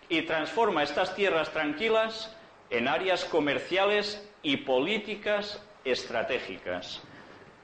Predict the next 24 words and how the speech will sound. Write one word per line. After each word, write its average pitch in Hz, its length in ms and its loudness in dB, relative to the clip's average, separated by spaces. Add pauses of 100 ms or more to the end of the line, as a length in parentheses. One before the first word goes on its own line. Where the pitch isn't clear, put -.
(100)
Y 131 80 -2
esto 190 180 -2
fue 180 120 -2
escrito 196 440 0
cuando 147 220 2
yo 175 120 0
tenía 190 240 -2
seis 185 220 -2
años, 90 400 -6 (1080)
más 123 180 0
o 113 40 0
menos, 104 440 -2
mil 165 200 -2
novecientos 185 480 2
setenta 131 380 -2
y 104 60 -2
dos. 82 360 -6 (1400)
Y 156 680 6 (220)
vamos 151 420 2
a 196 80 6
ver 190 560 2 (3250)
el 151 300 2
por 156 240 2
qué 254 260 4